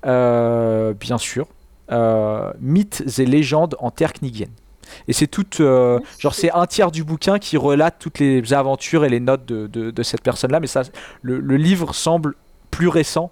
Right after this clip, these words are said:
Speaker 1: genre d'il y a cinquante, soixante ans, mais les notes de ce, cette personne-là semblent plus anciennes, de un siècle ou deux. Je vous, euh, copie-collerai le texte, euh, dans, dans, dans le chat, euh, à la fin de, à la fin de cette aventure. Euh,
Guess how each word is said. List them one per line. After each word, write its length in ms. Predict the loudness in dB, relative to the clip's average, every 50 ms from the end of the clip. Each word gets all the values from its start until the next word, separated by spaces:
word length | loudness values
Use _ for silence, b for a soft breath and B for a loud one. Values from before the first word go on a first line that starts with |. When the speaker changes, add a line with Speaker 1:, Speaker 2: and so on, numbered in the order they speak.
| _ -8
Speaker 1:
genre 160 | -6 -6 -4
d'il 120 | -2 0
y 20 | 2
a 140 | 2 0 0
cinquante, 540 | -2 -4 -4 -4 -4 -2 0 0 0 0 0
soixante 380 | -2 -4 -2 -2 -4 -4 -2 -4
ans, 80 | -4 B B B B B -4
mais 140 | -2 0 2
les 140 | 2 2 2
notes 280 | 2 2 2 2 0
de 80 | -6 -8
ce, 100 | -8 -8 -12 _ -16 -6
cette 180 | -4 -4 -2
personne-là 380 | -2 -2 -2 -2 0 0 0 0
semblent 300 | -2 -4 -4 -6 -6 -8 -14 _ _ -18
plus 220 | -12 -6 -4 -2
anciennes, 340 | -2 -2 -2 -2 -2 -2 -2
de 120 | -4 -6 -6
un 120 | -6 -6
siècle 240 | -4 -4 -4 -4 -4
ou 40 | -4
deux. 140 | -4 -4 -4 -4
Je 140 | -6 -6
vous, 240 | -4 0 2 4 4
euh, 200 | 4 4 2 0 B B B B B B -2
copie-collerai 540 | -2 -2 -2 -4 -2 0 0 2 2 2
le 120 | 0 0 -2
texte, 360 | -2 -2 -4 -4 -4 -6 -4
euh, 300 | -2 -2 -2 -2 -4 -4
dans, 260 | -4 -6 -4 -4 -6
dans, 240 | -6 -6 -8 -8 -8
dans 140 | -8 -8 -8
le 80 | -6 -6
chat, 360 | -4 -2 -2 -2 -2 -4 -10
euh, 180 | -10 -10 -10 -10 -14 -12 _
à 80 | -6 -4
la 80 | -4
fin 180 | -4 -6 -8 -10
de, 120 | -10 -10
à 80 | -10 -10
la 80 | -10 -10
fin 140 | -8 -10 -10
de 40 | -10
cette 160 | -10 -10 -10
aventure. 340 | -12 -12 -14 -16 -18 -18 B B B B B B B B B B B B B _ _ -6 -2
Euh, 220 | -2 0 0 -2